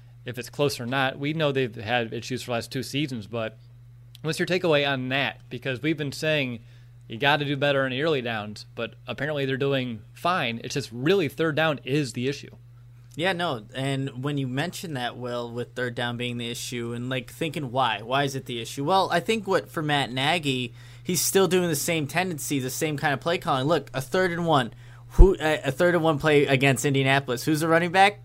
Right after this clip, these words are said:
Speaker 2: Cordell Patterson. Do the Bears convert? Absolutely not. I think they actually converted one of them, but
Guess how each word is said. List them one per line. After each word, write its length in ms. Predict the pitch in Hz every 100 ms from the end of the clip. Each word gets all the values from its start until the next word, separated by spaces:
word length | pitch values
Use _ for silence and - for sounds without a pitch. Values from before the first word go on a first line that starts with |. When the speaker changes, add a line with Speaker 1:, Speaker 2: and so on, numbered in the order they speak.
| -
Speaker 2:
Cordell 420 | - 170 160 165
Patterson. 540 | 190 196 175 - 113 - -
Do 140 | - 147
the 80 | 139
Bears 240 | 151 151
convert? 460 | 151 143 185 196 -
Absolutely 580 | 170 196 - 180 180 175
not. 240 | 160 170 135
I 60 |
think 180 | 139 175
they 100 | 165
actually 200 | 151 147
converted 280 | 147 156 131
one 140 | 156
of 80 | 180
them, 160 | 143 135
but 220 | 139